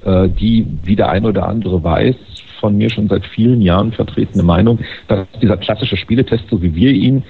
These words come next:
äh, in den achtziger und Anfang der neunziger Jahre gemacht haben, heute irgendwie keine Gültigkeit mehr hat,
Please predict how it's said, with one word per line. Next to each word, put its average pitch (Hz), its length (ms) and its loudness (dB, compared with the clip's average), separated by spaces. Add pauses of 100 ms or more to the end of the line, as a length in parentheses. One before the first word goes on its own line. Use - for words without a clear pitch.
(240)
äh, 101 220 2
in 110 100 2
den 104 120 2
achtziger 107 460 0
und 92 80 0
Anfang 101 220 -4
der 92 100 0
neunziger 101 380 0
Jahre 95 320 0
gemacht 98 340 -4
haben, 98 240 -2
heute 98 220 0
irgendwie 104 260 -2
keine 98 200 2
Gültigkeit 85 600 0
mehr 76 160 -2
hat, - 240 -4